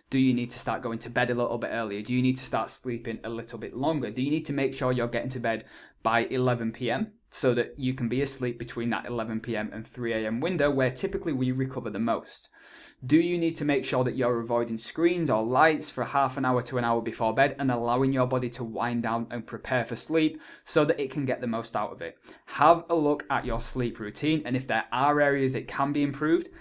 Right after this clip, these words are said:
like a set sleep schedule, no matter whether it's a weekday or a weekend, then start to implement that.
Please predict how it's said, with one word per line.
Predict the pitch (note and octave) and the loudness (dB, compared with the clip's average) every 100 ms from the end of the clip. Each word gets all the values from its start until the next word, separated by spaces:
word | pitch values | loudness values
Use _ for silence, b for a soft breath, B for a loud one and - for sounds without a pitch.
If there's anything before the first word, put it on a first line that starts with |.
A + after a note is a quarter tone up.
| B | B
like | G#2 B2+ C3 | -2 -2 -2
a | |
set | - - C3+ - | -4 2 2 0
sleep | - - C3 C3 | -8 -4 -4 -4
schedule, | - A#2 B2 D3 F3+ F#3+ | -4 -4 -4 0 0 0
no | B2+ | 0
matter | C3 C3 B2+ A#2+ A#2 | 2 2 0 -2 -4
whether | C3 A#2 | -4 -4
it's | - | -4
a | B2+ | -4
weekday | A#2 B2+ B2+ A#2+ A2 | 0 0 0 -4 -2
or | A#2 G#2+ | -4 -2
a | |
weekend, | A2 A2+ B2+ E3 F3 B B B B | -2 -2 -2 -2 -4 B B B B
then | C3+ C3 | 2 4
start | C3 - B2 - | 2 2 2 2
to | - - | -4 -6
implement | A#2+ B2 A2+ G#2+ - | -6 -6 -6 -6 -6
that. | G2 | -6